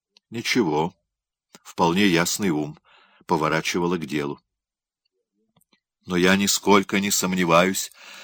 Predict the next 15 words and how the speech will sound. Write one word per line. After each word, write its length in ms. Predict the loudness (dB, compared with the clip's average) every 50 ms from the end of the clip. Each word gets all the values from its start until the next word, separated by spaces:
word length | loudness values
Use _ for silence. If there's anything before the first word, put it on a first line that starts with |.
| -20 -14 -12
что 240 | -8 -2 -2 0
как 200 | 2 2 0 2 2
только 300 | 4 4 4 4 0 0
крестьянство 1000 | 0 2 0 2 0 0 0 2 4 4 6 4 4 2 0 -2 -2 0 0 0
вступит 720 | 0 -2 -4 -4 0 2 2 2 2 2 0 -2 -2 -2
на 140 | -2 -2 0
политическую 840 | 0 2 2 2 2 0 -2 -2 -2 -2 -4 -4 -2 2 4 6
арену, 480 | 6 6 8 6 6 6 4 2 0 -2 _ _ _ -20 -20 -20 -20 -18 -8
оно 240 | -4 0 0 0 0
проявит 540 | 2 2 2 4 4 6 4 4 2 0 -4
разум 480 | -4 0 2 2 2 2 0 -4 -4
и 20 | -6
терпение. 600 | -6 -8 -6 -4 -2 -2 -2 -2 -4 -8 -12 -14 _ _ _ _ _ _ _ _ _ _ -20
Я 260 | -10 -2 2 2 2
рада 600 | 4 4 6 6 6 4 4 2 2 2 0 -2